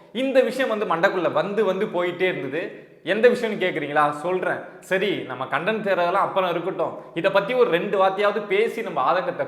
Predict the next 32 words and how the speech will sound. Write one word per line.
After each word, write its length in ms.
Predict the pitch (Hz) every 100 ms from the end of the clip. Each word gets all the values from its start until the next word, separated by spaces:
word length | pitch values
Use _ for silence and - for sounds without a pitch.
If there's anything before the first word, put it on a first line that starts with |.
| -
கொட்டிடுவோமே 640 | 175 175 240 214 190 185
அப்படின்னு 260 | 175 139 151
சொல்லிட்டு 640 | 151 127 190 214 - - -
உங்க 260 | 170 156
முன்னாடி 140 | 151 165
வந்துட்டேன். 500 | 135 147 160 151 196 - - - -
தமிழ்நாட்டு 420 | 214 277 262 220
அரசியல்ல 640 | 185 208 233 208 185 190
ஒரு 180 | 185 143
தலைவர் 300 | 147 185 196
இருக்காரு 400 | 151 156 160 151
அப்படின்னா, 140 | 135
அவருக்கு 440 | 180 202 185 202 190
முன்னாடி 360 | 180 185 190
வந்து 200 | 170 165
ஏதாவது 420 | 170 143 156 190 202
ஒரு 240 | 165 131
உறவு 260 | 160 190 185
முறையை 280 | 165 143
சேர்த்துக்கிறது 560 | - 165 165 151 143 156
அப்படிங்கிறது 460 | 123 123 139 226 - - -
ஒரு 180 | 240
பிராண்டிங்கான 680 | 233 214 233 240 220 208 208
விஷயம். 280 | 165 - 170 -
அந்த 220 | 131 123
பேரை 440 | - 208 247 247
வச்சே 400 | 214 196 - 262
ஒரு 160 | 247 175
பிராண்டிங் 420 | 156 175 190 196
அப்படிங்கிறது 460 | 165 135 143 151 160
இங்க 140 | 135
நடக்கும். 440 | 123 131 139 202